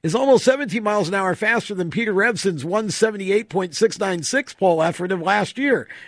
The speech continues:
Now, I want you just to think about this for a moment. So fifty years ago, the cars were running a hundred ninety-five would have gotten you the pole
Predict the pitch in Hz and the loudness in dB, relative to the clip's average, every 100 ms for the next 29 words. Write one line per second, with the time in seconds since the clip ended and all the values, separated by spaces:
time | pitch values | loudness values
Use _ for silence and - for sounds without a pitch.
0 | - _ _ _ - 180 220 285 - 190 | -20 _ _ _ -6 0 2 2 2 0
1 | 175 202 - 165 240 285 196 139 147 139 | 2 0 0 -2 0 0 -2 -2 -2 -4
2 | - 143 139 143 196 262 - 185 160 - | -4 -6 -4 -4 -4 -4 -2 0 2 4
3 | 247 - 185 202 254 135 139 143 135 156 | 2 2 -2 2 2 0 -2 -4 -2 -4
4 | - - - _ _ _ _ - 135 175 | -6 -16 -20 _ _ _ _ -6 0 2
5 | 170 170 170 - 190 226 247 180 185 175 | 2 0 -2 0 2 2 0 -4 -4 -2
6 | 202 226 214 208 170 _ _ _ _ _ | -2 0 0 0 -2 _ _ _ _ _
7 | - 151 262 254 220 226 202 180 - 233 | -2 0 2 0 0 0 -2 -4 -2 -2
8 | 160 110 92 - - _ _ 175 175 147 | -2 -6 -12 -20 -20 _ _ -6 -4 0
9 | 190 214 175 156 135 226 254 127 98 | 0 -2 -4 -6 0 4 4 4 -6